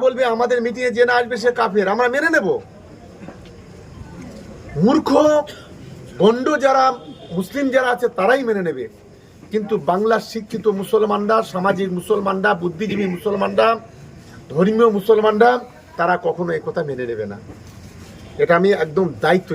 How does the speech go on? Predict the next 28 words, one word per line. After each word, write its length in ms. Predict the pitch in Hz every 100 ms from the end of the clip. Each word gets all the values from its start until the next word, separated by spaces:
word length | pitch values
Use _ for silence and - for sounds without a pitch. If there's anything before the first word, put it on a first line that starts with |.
| 143
নিয়ে 120 | 135
বলছি। 240 | 110 104 - - - - - - - - - - -
তাই 160 | 185 220 196
ভাঙড় 320 | - 202 294 311
বিধানসভা 460 | 285 277 262 240 226
থেকে 140 | 208 185 208
শুধু 140 | 233 185
হারাবো 300 | 170 214 202 151
নয়, 180 | 107 98 - - - - - - - 190
আমি 120 | 269 277
চ্যালেঞ্জ 320 | - 220 285 269 247
করে 140 | 214 160
বলছি, 280 | 147 - - - - - - - - 175 240
এক 100 | 262 226
লক্ষ 180 | 233 240 254 180
ভোটে 200 | 208 220
ওকে 160 | 214 220 165
হারাবো, 260 | 180 190 196 196
তবে 160 | 170 170
শুনবো, 200 | 175 170 170
এটা 140 | 175 185 -
চ্যালেঞ্জ। 360 | 220 254 554 - - - - - - - - -
আজকে 220 | - - 214
ভাঙড়ের 340 | - - 440 208
মাটিতে 360 | - - 208 208 196
দাঁড়িয়ে 300 | 214 240 262 269 - - - - -
আমি 120 | 196
খুব 120 | -